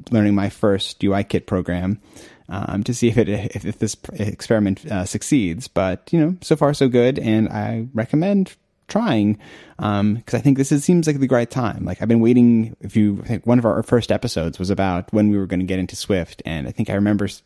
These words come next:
you know, we were saying it's like, well, we wanna do it when it's stable and it's a reasonable thing to take, sort of, to tackle, and this f-, felt like the right time for me, so I've taken the plunge.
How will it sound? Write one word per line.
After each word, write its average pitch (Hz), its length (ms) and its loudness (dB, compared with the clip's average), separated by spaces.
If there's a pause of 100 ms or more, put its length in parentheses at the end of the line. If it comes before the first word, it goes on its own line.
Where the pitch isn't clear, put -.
you 98 120 -2
know, 78 60 -2
we 110 100 0
were 110 80 0
saying 135 320 0
it's 92 160 -4
like, 95 160 -6
well, 120 300 -2 (760)
we 113 80 2
wanna 113 200 4
do 117 220 4
it 78 40 0
when 104 180 0
it's - 340 -6 (140)
stable 87 540 -2
and 90 280 -4
it's 95 120 -6
a 95 60 -2
reasonable 95 340 -2
thing 90 160 -4
to - 80 -20
take, - 240 -10 (420)
sort 95 220 -4
of, 82 120 -10
to 113 100 -8
tackle, 85 460 -8
and 82 320 -6 (460)
this - 220 -2 (140)
f-, 117 100 0
felt 113 200 0
like 101 140 -6
the 101 80 -2
right 98 160 0
time 95 280 -6
for - 140 -6
me, 57 160 -6
so 92 420 -4 (560)
I've 104 160 -4
taken 127 200 0
the 143 60 2
plunge. 208 460 -4